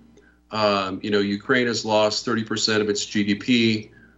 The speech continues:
Uh, they've lost thirty-six percent of their population since two thousand fourteen, since the Russian invasion of Crimea. Um, that includes eight million, um, eight million, uh, citizens in the annexed territories, plus eight million refugees.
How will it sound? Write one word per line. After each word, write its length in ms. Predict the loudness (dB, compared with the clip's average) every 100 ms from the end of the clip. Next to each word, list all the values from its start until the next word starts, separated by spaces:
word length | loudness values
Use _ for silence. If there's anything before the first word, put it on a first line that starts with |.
| _
Uh, 140 | 0 4
they've 240 | 2 4
lost 360 | 2 2 0 -2
thirty-six 440 | -2 -2 -4 -6
percent 400 | -6 -2 0 0
of 60 | 0
their 100 | -2
population 760 | -2 -2 0 2 2 0 -4
since 280 | -4 -6 -6
two 120 | -6
thousand 440 | 0 0 0 -4 -2
fourteen, 560 | 0 0 -2 -2 -2
since 220 | -6 -8
the 100 | 2
Russian 320 | 2 2 -4 -4
invasion 360 | -2 -2 -6
of 60 | -4
Crimea. 640 | -2 0 0 0 0 -2 -10 -20 -20 -20 _
Um, 180 | 0 2
that 160 | 2 2
includes 320 | 2 -2 0
eight 200 | 0 0
million, 440 | 0 2 2 0 -4
um, 600 | -6 -4 -6 -6 -10 -14 _ _ _
eight 140 | -2 0
million, 540 | 4 4 4 2 -4 -14 _ _ -10
uh, 380 | -6 -6 -6 0
citizens 540 | 2 2 2 -2 -2
in 120 | -2
the 140 | -2 -8 -4
annexed 320 | -2 -2 -2
territories, 560 | -2 -2 2 4 4 2
plus 280 | -2 -2 -2
eight 200 | -4 2
million 260 | 2 2
refugees. 800 | 0 -2 -6 -4 -4 -4 -6 -10